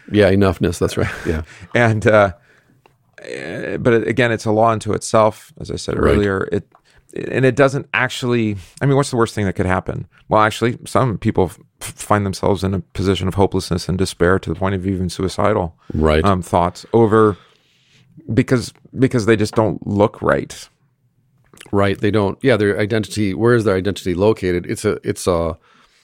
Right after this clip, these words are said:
Speaker 1: a law of diminishing returns.
Speaker 2: Hmm. Yeah,
Speaker 1: Maybe
Speaker 2: or
Speaker 1: that's
Speaker 2: you
Speaker 1: the way to say it. That the, the social law
Speaker 2: Hmm.
Speaker 1: that justice is a law of diminishing returns.
Speaker 2: Well, and, and it can be as simple as just not,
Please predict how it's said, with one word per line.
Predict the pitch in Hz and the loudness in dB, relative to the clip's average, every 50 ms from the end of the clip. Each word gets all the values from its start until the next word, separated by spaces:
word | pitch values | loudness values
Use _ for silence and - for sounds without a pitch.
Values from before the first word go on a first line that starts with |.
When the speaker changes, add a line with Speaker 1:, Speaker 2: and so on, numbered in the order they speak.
| _ _ _ _ _ _ - | _ _ _ _ _ _ -2
Speaker 1:
a | 110 | 0
law | 95 92 98 101 104 107 107 | 0 2 2 2 2 2 0
of | 95 | 0
diminishing | 90 101 95 101 98 95 - 107 92 | -2 0 0 0 0 0 -2 -2 -2
returns. | 87 82 - - 101 90 80 85 98 - - - - | -4 -4 -4 -4 -4 -4 -4 -6 -8 -12 -8 -2 2
Speaker 2:
Hmm. | 135 120 107 104 101 - - _ _ _ _ _ _ _ _ - | 2 4 2 2 0 -4 -10 _ _ _ _ _ _ _ _ 0
Yeah, | 127 131 120 | 2 4 4
Speaker 1:
Maybe | - - - | 6 6 6
Speaker 2:
or | 160 | 6
Speaker 1:
that's | 143 127 | 6 4
Speaker 2:
you | 120 | 4
Speaker 1:
the | 143 | 2
way | 123 113 113 107 | 2 2 4 2
to | 104 | 2
say | - - 120 104 | 2 2 2 2
it. | 98 98 104 | 2 2 0
That | 117 104 - | 0 -2 -2
the, | - 117 107 113 113 107 - | -4 -2 0 2 2 2 0
the | - 113 107 104 95 | -2 -2 -2 -2 -2
social | - - - 131 123 117 - - 120 101 92 87 | -2 -2 0 0 0 0 0 0 0 0 0 0
law | 80 73 69 69 78 85 98 107 120 _ _ - - - | -2 -2 -2 0 -2 -2 -4 -6 -10 _ _ -12 -4 0
Speaker 2:
Hmm. | 104 107 | 2 2
Speaker 1:
that | 98 92 80 - - 143 | 2 2 0 -4 -10 -4
justice | 117 - 104 87 - - 110 101 - | 0 2 2 2 0 -2 -4 -2 -2
is | 123 95 107 | 0 0 2
a | |
law | 101 95 98 95 95 | 2 4 4 4 4
of | 92 | 2
diminishing | 98 92 95 90 - 95 92 | 2 0 0 0 -2 -2 -4
returns. | 82 82 - - - 69 76 - - _ _ _ _ _ _ _ _ - _ | -4 -6 -6 -8 -8 -8 -10 -12 -16 _ _ _ _ _ _ _ _ -16 _
Speaker 2:
Well, | - 151 143 113 | -2 -2 0 2
and, | 135 135 - - | 2 0 0 0
and | - 139 | 0 2
it | 143 139 | 2 2
can | - 143 | 2 2
be | 131 147 139 123 | 2 4 4 4
as | 101 78 98 104 | 2 0 -2 -4
simple | - - - - 131 123 - 110 101 | -6 -4 -2 -2 -2 0 0 0 0
as | 92 90 - - | 0 0 -2 -8
just | - - 110 107 - - | -8 -6 -6 -6 -4 -6
not, | 110 110 110 107 110 107 98 - - - | -6 -2 0 0 0 0 0 -2 -6 -12